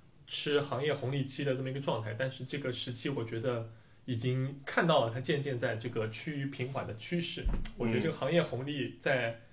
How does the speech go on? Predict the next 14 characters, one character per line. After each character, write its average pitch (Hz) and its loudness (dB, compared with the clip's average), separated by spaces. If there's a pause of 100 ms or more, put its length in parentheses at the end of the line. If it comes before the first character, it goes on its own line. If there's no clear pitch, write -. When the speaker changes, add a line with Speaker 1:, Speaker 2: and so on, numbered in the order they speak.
(500)
Speaker 1:
可 - 0
能 135 0
接 208 2
下 214 2
来 180 4 (180)
如 170 0
果 185 6
说 160 4
没 160 2
有 151 6
新 170 4
的 165 4
技 - -2
术 123 0